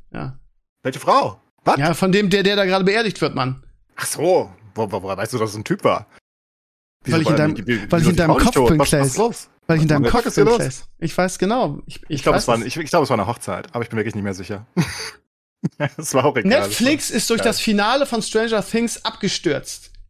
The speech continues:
Speaker 1: Gab's am Freitag die News. Das heißt, als Stranger Things live ging, die vierte Staffel, die letzten beiden Folgen, ist Netflix abgestürzt. Hab ich überhaupt noch nie gelesen.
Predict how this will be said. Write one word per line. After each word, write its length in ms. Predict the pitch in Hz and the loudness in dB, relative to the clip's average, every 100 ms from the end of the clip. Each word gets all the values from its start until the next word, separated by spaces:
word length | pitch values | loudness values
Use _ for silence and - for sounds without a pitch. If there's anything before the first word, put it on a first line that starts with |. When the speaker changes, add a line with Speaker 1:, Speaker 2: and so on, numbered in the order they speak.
| _ _ _ - | _ _ _ -6
Speaker 1:
Gab's 220 | 170 - - - | -6 -6 -14 -10
am 120 | 160 | -8
Freitag 380 | - 190 165 - | -2 -2 -2 -6
die 80 | |
News. 480 | 156 156 151 - - _ | -6 -6 -8 -12 -16 _
Das 140 | 147 - | -12 -2
heißt, 340 | 170 170 - | 0 -2 -2
als 240 | 170 175 | -2 -2
Stranger 280 | - 180 175 | -2 0 0
Things 240 | - 202 - | 0 -2 2
live 240 | 185 190 | 0 0
ging, 160 | 208 190 | -4 -2
die 60 | |
vierte 200 | 196 185 | -2 -4
Staffel, 300 | - 185 190 | 0 -2 0
die 60 | 175 | -2
letzten 180 | 180 170 | -2 -4
beiden 160 | 165 | -4
Folgen, 420 | - 175 175 170 | -2 -2 0 -2
ist 400 | - 165 - - _ _ | -6 -10 -12 -18 _ _
Netflix 500 | 143 160 220 - 170 | -8 -4 -4 -2 -4
abgestürzt. 420 | 143 - 139 165 156 | -4 -8 -4 -2 0
Hab 80 | |
ich 40 | 170 | 2
überhaupt 180 | 185 - | 0 0
noch 60 | |
nie 160 | 156 156 | 0 2
gelesen. 500 | 143 139 131 123 - | 2 0 -2 -6 -12